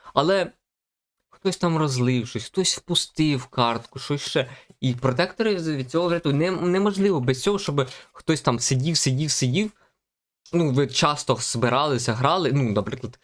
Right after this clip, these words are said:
і там є якісь напої, їжа, бла-бла-бла. І ніхто, ну, щось случайно, випадково не зробив. Ну, це просто нереально.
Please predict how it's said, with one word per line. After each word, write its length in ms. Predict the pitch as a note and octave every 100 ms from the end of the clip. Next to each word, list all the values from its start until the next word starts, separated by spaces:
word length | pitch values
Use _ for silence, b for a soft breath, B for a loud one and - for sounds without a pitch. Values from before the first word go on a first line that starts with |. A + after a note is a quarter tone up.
| b b
і 120 | C#3
там 300 | C3+ C3+ A#2+
є 60 | A#2
якісь 420 | A2 - A2 -
напої, 760 | B2 B2 G3+ G3+ F#3 F3+ E3+
їжа, 360 | D#3 F#3+ D#3+ D3+
бла-бла-бла. 600 | C#3 C#3+ C#3 C#3+ E3 G#3+ - _ _ _ _ -
І 100 | D3
ніхто, 460 | D3+ - G#3 A3+ F#3
ну, 920 | D3+ C#3+ D3+ C#3+ A#2+ A#2+ B2 B2 B2 - C3+
щось 260 | - E3
случайно, 600 | - E3 C#3+ E3 F3+ E3+
випадково 520 | D3+ C#3 C3 - D#3 C#3+
не 320 | C3 C3+ C3
зробив. 440 | C3 A#2+ A2+ - b b C3
Ну, 80 |
це 100 | B2+
просто 760 | C#3 - F3 G#3 F#3 - - E3
нереально. 1000 | D3 C#3+ D3 C#3 C3 A2+ G#2+ G#2 G#2 B2